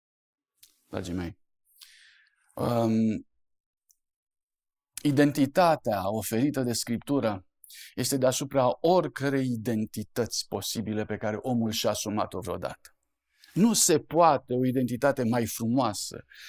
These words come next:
nu se poate o identitate mai spectaculoasă decât această, această frumoasă expresie, "Suntem neam din Dumnezeu." Alături de expresia Tatăl Luminilor,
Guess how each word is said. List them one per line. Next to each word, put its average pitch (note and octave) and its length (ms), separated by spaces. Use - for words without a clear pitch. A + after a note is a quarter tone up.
nu B2 80
se C#3 120
poate C#3 200
o C3+ 40
identitate B2+ 580
mai A#2+ 160
spectaculoasă A#2 760
decât A2+ 240
această, A2+ 560
această A2+ 380
frumoasă A2+ 760
expresie, G#2+ 640
"Suntem A2+ 720
neam B2+ 680
din A#2 580
Dumnezeu." A#2 560
Alături F#3+ 340
de D#3+ 80
expresia D3+ 540
Tatăl C#3+ 320
Luminilor, B2 720